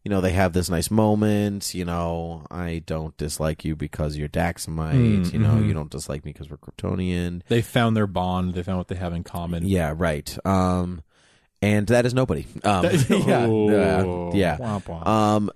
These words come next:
Speaker 1: we get a, but we also get him saying, "You know, when I was on War World," and I was like,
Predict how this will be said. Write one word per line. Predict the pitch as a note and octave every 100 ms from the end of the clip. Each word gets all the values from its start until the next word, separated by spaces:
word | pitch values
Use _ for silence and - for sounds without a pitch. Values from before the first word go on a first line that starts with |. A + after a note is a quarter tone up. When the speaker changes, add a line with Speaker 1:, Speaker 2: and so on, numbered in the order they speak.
| -
Speaker 1:
we | A#2 A#2+
get | C#3 C#3+ - -
a, | A#2 A#2+ A#2 A2+ A2 G#2+
but | A#2 G#2+
we | A#2+ B2
also | A2+ E3 - C3+ B2 A#2 A2 - _ _ - G#2
get | B2 -
him | G2 C#3 C3+
saying, | - A2 G2 F#2+ F#2+ _ _ _ -
"You | B2
know, | C#3 C3
when | A#2 A2+ C3
I | D3+
was | D3
on | B2 G2
War | F#2 D3 D3
World," | F#2 F2+ E2+ F2+ F#2 - -
and | F2+
I | E2+
was |
like, | F2